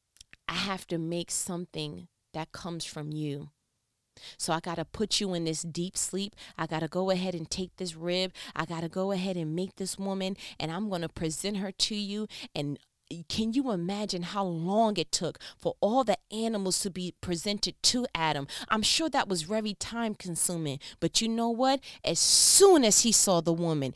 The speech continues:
he looked at her and immediately said, "Whoa, bone of my bone, flesh of my flesh. This is woe man. I shall name her Eve."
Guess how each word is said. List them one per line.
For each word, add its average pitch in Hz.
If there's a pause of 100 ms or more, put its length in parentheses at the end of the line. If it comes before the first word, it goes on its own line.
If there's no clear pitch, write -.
(140)
he 247
looked 247
at 226
her 226
and 175
immediately 208
said, 165
"Whoa, 196 (260)
bone 208
of 247
my 220
bone, 214
flesh 220
of 226
my 202
flesh. 220 (180)
This 240
is 175
woe 190
man. 175
I 226
shall 202
name 202
her 156 (140)
Eve." 240